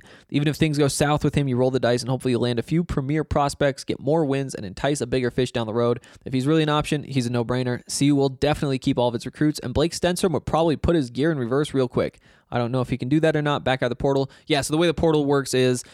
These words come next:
um, you're basically opening yourself up to be contacted. You're saying, "Any college coach in the country, here's my phone number, here's my email," and that's about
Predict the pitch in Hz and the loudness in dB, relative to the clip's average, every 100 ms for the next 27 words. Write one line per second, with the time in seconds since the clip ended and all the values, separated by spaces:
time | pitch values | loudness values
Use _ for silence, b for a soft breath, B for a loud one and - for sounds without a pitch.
0 | B B 127 120 117 123 139 139 - 147 | B B -6 -6 -6 -2 0 0 0 0
1 | - 135 135 131 123 127 - 127 120 - | 0 -2 -2 -6 -2 -2 -2 -6 -6 -8
2 | 117 - 135 139 147 139 170 170 B B | -8 -4 -6 -4 -4 -2 -4 -4 B B
3 | B 127 135 127 123 - 139 131 139 131 | B -2 0 0 -4 -4 -4 -2 -2 -2
4 | 120 - 135 - - 123 113 160 151 151 | -2 -2 -2 -4 -14 -16 -6 -6 -2 -2
5 | 139 127 _ _ - 147 135 127 143 131 | -2 -4 _ _ -6 -4 -2 -4 -4 -4
6 | 123 120 113 143 131 123 110 120 120 117 | -4 -4 -4 -2 -2 -4 -6 -2 -2 -2
7 | - 147 196 147 143 143 | 0 -2 0 0 2 0